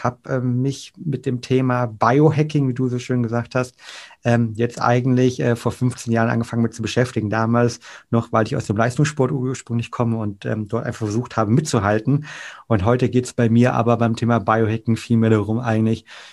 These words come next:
ähm, ja, f-, mich gut zu fühlen, ähm, die beste Version meiner selbst zu werden,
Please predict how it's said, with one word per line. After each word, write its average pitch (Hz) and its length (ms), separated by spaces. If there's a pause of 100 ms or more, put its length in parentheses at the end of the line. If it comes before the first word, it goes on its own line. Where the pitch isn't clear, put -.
(160)
ähm, 110 500 (120)
ja, 110 200
f-, 98 200
mich 135 380
gut 165 220
zu - 120
fühlen, 131 640
ähm, 120 540 (140)
die 117 100
beste 120 320
Version 113 300
meiner 110 160
selbst 110 260
zu 110 140
werden, 110 420